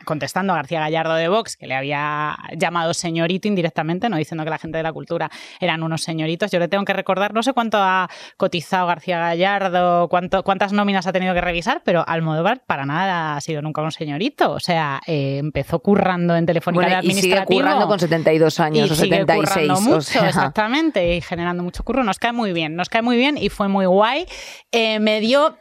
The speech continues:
Speaker 1: mucha lástima, tengo mucha tristeza porque la peli de Teresa, de Paula Ortiz,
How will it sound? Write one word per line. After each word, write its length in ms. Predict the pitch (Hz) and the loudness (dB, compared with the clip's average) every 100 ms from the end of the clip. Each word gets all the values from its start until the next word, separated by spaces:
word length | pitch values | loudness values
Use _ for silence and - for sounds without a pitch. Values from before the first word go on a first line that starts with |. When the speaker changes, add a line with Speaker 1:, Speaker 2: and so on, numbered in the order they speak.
| - | -4
Speaker 1:
mucha 420 | 240 269 - 311 | 4 4 6 2
lástima, 440 | 285 330 - 320 285 | 2 -2 0 0 0
tengo 180 | 247 | 0
mucha 360 | 240 262 294 294 | 2 4 4 2
tristeza 760 | 269 254 - 233 - 208 175 - | 0 -4 -2 -2 -2 -2 -2 0
porque 340 | 220 220 196 | 0 2 0
la 120 | 175 | 0
peli 200 | 214 220 | 0 0
de 120 | 214 | 0
Teresa, 480 | 208 196 202 - 185 | 2 0 0 -2 -2
de 120 | 170 | 0
Paula 360 | 175 196 208 208 | 0 0 2 2
Ortiz, 520 | 196 - 220 190 - | 0 0 -2 -2 -6